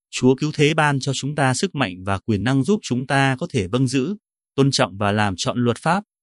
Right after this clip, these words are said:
bằng cách sống đời sống tốt lành, đời sống cơ đốc. Điều đó có nghĩa là chúng ta đang thiết lập luật pháp. Thật là một lập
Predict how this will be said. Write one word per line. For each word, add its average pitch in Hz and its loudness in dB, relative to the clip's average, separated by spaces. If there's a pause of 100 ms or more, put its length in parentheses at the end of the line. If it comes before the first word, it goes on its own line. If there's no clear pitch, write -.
(160)
bằng 113 2
cách 185 0
sống 147 2
đời 123 4
sống 117 -2
tốt 202 0
lành, 113 0 (360)
đời 110 4
sống 120 2
cơ 131 0
đốc. 190 2 (360)
Điều 120 6
đó 117 2
có 143 -2
nghĩa 147 0
là 175 0
chúng 139 -6
ta 139 2
đang 127 -2
thiết 190 0
lập 135 0
luật 104 -4
pháp. 175 0 (880)
Thật 120 0
là 123 4
một 123 2
lập 131 2